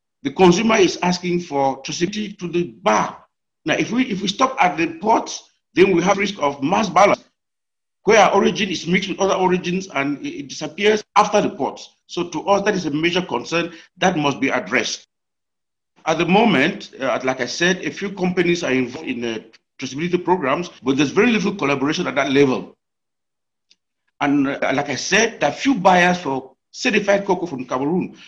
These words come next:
So if we do certification and traceability and we don't sell it, then I have a problem with farmers. For opportunities, we, we, we hope that with the traceability program in place, the discount on Cameroon origin should disappear, because I didn't say in the beginning,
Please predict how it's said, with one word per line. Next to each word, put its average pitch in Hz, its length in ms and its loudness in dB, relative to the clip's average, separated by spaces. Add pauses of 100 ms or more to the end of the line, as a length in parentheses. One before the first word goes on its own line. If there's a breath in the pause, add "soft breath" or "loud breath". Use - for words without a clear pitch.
(160 loud breath)
So 147 280 -4
if 175 160 6
we 214 80 2
do 254 280 4
certification 165 640 -6
and 139 140 0
traceability 143 720 -6 (360)
and 147 140 0
we 147 80 0
don't 160 180 0
sell 262 240 0
it, - 320 -4 (520)
then 208 220 0
I - 20 -2
have 175 140 -2
a 165 60 -4
problem 175 300 2
with 170 100 0
farmers. - 540 -2 (960)
For 151 140 -4
opportunities, 170 880 0
we, 135 240 0
we, 131 260 2
we 131 160 2
hope 185 280 0
that - 440 -2 (400)
with 131 120 -2
the 135 80 0
traceability 156 540 -6
program 175 300 0
in 143 100 -2
place, - 460 0 (520)
the 135 80 0
discount 233 680 2
on 147 220 -2
Cameroon 196 320 0
origin 185 520 0
should 135 300 -8
disappear, 170 640 -2
because 139 280 -10
I 135 80 -10
didn't 165 200 -6
say 202 140 -4
in 180 60 -6
the 160 80 -2
beginning, 180 480 -2